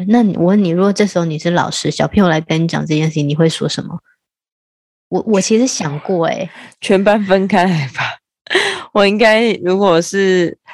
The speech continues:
Speaker 2: 二十四个人，我就拆成三个人一组，三个人一组，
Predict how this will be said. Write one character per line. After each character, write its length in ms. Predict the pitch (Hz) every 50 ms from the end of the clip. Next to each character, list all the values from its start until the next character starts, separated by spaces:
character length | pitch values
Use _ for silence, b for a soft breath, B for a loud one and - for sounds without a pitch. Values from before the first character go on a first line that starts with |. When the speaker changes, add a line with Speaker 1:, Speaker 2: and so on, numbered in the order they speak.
| B B B _
Speaker 2:
二 180 | 208 208 185 175
十 160 | - 170 156
四 240 | - - 190 175 156
个 160 | - 151 143
人， 180 | 143 143 143 143
我 160 | 139 135 139
就 160 | 147 165 165
拆 300 | 170 - 180 156 156 160
成 420 | 160 - 147 120 117 120 123 123
三 300 | 156 - - 170 160 165
个 80 | 160 147
人 100 | 139 139
一 80 | 143 147
组， 200 | - 139 135 131
三 200 | - 143 147 147
个 80 | 143
人 80 | 135 127
一 80 | 127
组， 220 | 131 135 135 127